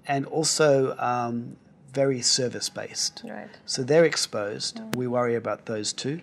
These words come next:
Speaker 2: Hmm.
Speaker 1: And the third one is Thailand.
Speaker 2: Hmm.
Speaker 1: Uh, if you look at the ver-, various countries in Asia,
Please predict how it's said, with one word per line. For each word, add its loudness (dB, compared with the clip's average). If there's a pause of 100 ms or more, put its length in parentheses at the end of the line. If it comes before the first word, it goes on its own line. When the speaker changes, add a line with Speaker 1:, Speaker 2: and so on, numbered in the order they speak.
Speaker 2:
Hmm. -10
Speaker 1:
And -2
the 0
third 2
one 0
is -2
Thailand. -4
Speaker 2:
Hmm. -12 (120)
Speaker 1:
Uh, -2
if -8
you -2
look -2
at -6
the -2
ver-, -2
various 0
countries -4
in -6
Asia, -4